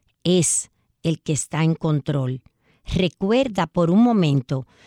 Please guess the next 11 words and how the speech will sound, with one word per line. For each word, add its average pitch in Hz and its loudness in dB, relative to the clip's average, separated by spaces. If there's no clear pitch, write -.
lo 185 2
que 175 -2
dice 233 -2
el 208 -2
Salmo 185 0
ciento 214 -2
treinta 220 0
y 190 4
nueve, 139 0
versículo 208 -2
dieciséis. 147 -2